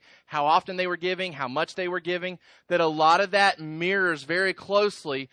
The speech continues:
to the percentages that we give to our government in the form of taxes.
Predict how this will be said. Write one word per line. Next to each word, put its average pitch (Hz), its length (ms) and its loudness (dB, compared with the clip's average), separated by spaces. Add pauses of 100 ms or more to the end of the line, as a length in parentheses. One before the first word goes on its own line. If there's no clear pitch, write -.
(200)
to 185 100 -8
the 170 100 -2
percentages 165 640 -8
that 135 200 -4
we 165 220 -6
give 151 320 -2
to 151 220 -4
our 147 140 0
government 139 440 -6
in 131 80 -12
the 131 60 -10
form 120 240 -12
of 113 100 -14
taxes. - 540 -10